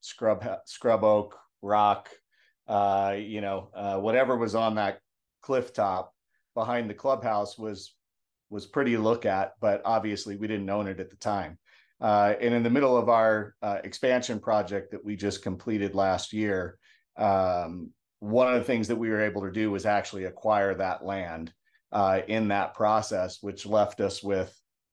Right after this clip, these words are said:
pretty much a little bit over an acre of space that was directly behind the clubhouse. And they wasted no time, um, tearing out all that scrub oak and seeing what was back there, um,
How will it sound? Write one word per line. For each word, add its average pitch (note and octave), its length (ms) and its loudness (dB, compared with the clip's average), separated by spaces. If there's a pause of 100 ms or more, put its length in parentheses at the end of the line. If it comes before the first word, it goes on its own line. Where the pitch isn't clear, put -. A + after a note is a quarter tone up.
(600)
pretty D3 180 -2
much B2 220 2
a A2 40 -2
little A2+ 200 0
bit A2 220 0
over G#2 380 0
an G2 160 -4
acre G#2+ 460 -6
of F#2+ 120 -4
space G#2 540 -4
that F#2+ 180 -10
was F#2 200 -10
directly G2+ 500 -2
behind G2 380 -2
the F2 80 -8
clubhouse. G2+ 580 -2
And F#2 120 -10
they G#2 120 -6
wasted G#2 580 -6
no G2+ 280 0
time, F#2+ 560 -2 (360)
um, F#2 720 2 (260)
tearing G#2+ 380 2
out G2+ 180 2
all G2 180 4
that F#2+ 240 -2
scrub G#2 360 0
oak F#2+ 280 -4
and F2+ 160 -10
seeing G2+ 340 -4
what F#2+ 180 -2
was E2 120 -12
back F#2+ 360 2
there, F2 340 -2 (340)
um, F#2 640 2